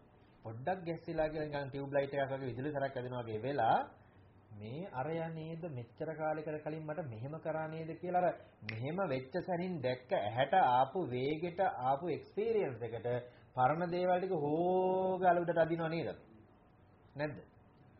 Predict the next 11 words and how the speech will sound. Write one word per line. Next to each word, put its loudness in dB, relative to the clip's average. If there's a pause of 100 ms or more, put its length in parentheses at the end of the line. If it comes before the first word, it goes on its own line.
(360)
කරලා -4
නැද්ද? -4 (720)
එහෙම -2
බනින්න 2
ගියම -2
මුළු -2
ජාතක 6
කතාවම 6
දිගාරිනව 6
නේද? -2 (1160)
නැද්ද? -6